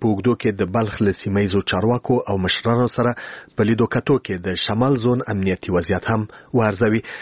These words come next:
د بلخ د والي ویان منیر فرهاد ازادۍ راډیو ته ویل چې ولسمشر به په مزار شریف کې له ولایتي چارواکو،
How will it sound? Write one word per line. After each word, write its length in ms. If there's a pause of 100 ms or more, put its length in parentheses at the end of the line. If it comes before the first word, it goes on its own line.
(140)
د 160
بلخ 180
د 40 (120)
والي 220
ویان 340
منیر 320
فرهاد 500
ازادۍ 300
راډیو 160
ته 140
ویل 220
چې 440
ولسمشر 540
به 120
په 220
مزار 300
شریف 200
کې 160
له 80
ولایتي 360
چارواکو، 520